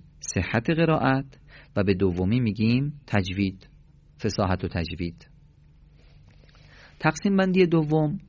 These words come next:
مربوط به سرعت قرائت بود. گفتیم که، اه،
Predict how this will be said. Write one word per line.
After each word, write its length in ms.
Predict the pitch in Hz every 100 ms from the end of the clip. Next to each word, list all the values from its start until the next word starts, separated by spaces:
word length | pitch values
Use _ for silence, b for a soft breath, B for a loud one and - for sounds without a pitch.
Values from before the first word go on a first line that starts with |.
| -
مربوط 440 | 117 110 120 147
به 80 | 151 139 -
سرعت 420 | 104 - 147 123 -
قرائت 440 | 90 87 92 -
بود. 280 | 95 98 - - - - B B B
گفتیم 360 | 131 - 170 151
که، 320 | 175 175 185 - B B B B B -
اه، 360 | 101 98 92